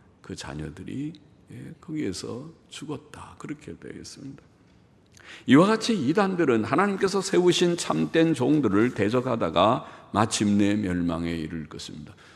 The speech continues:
정통 교리를, 예, 무시하고, 그런 사람들이 이제 이단들이 좀 그러죠. 이단들이. 제가 이단 종파, 예, 그 강의를 좀 올리면서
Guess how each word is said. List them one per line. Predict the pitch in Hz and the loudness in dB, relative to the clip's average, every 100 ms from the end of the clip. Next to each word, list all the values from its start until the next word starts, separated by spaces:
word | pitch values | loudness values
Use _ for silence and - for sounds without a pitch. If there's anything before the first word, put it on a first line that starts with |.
| - - | -20 -8
정통 | 98 95 104 - 180 214 | -2 0 0 0 -2 -2
교리를, | 214 113 147 131 104 110 95 76 - - - - | -2 -2 0 0 4 4 4 2 -4 -18 -20 -14
예, | 87 | -12
무시하고, | 67 90 110 - 82 71 - 85 92 _ _ _ _ _ _ _ _ _ _ _ _ _ - | -10 -6 -6 -4 -6 -8 -12 -16 -18 _ _ _ _ _ _ _ _ _ _ _ _ _ -18
그런 | - 202 | -8 -6
사람들이 | - 104 120 117 | -6 -8 -8 -8
이제 | 95 85 | -10 -10
이단들이 | 80 80 95 127 131 175 | -8 -6 -4 -4 -6 -8
좀 | - - - | -10 -18 -18
그러죠. | - - - - 170 _ _ _ | -16 -14 -14 -18 -18 _ _ _
이단들이. | - 95 110 - 71 107 156 _ _ _ _ _ _ _ _ _ _ _ _ _ _ _ _ _ _ _ _ _ _ _ _ _ _ _ | -20 -18 -18 -20 -18 -18 -18 _ _ _ _ _ _ _ _ _ _ _ _ _ _ _ _ _ _ _ _ _ _ _ _ _ _ _
제가 | - 101 | -10 -4
이단 | 90 90 98 | -2 -2 -2
종파, | 110 120 123 120 123 110 - - - | -2 -6 -6 -6 -8 -12 -20 -16 -10
예, | - - | -8 -10
그 | - - 90 78 - _ _ _ | -12 -10 -10 -12 -16 _ _ _
강의를 | - 98 92 98 104 107 | -12 -8 -4 -4 -6 -8
좀 | 98 92 - - - - | -8 -10 -10 -12 -16 -8
올리면서 | 120 123 98 82 90 85 - 85 | -4 -4 -4 -6 -8 -12 -14 -16